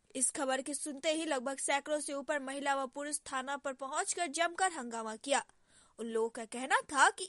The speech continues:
इनमें एक युवक आर्मी में नौकरी के लिए दिन रात प्रयास कर रहा है,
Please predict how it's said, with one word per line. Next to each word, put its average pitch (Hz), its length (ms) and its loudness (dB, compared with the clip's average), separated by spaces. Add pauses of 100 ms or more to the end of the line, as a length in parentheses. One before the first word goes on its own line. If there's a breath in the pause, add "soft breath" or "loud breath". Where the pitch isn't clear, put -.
(140)
इनमें 311 340 -4 (120)
एक 226 400 -2
युवक 294 420 0 (120)
आर्मी 320 300 4
में 302 160 -4
नौकरी 247 400 -6
के 226 220 -6
लिए 240 300 0 (320 loud breath)
दिन 339 280 4
रात 247 220 0 (100)
प्रयास 233 320 2
कर 214 160 -12
रहा 226 200 -8
है, 277 160 2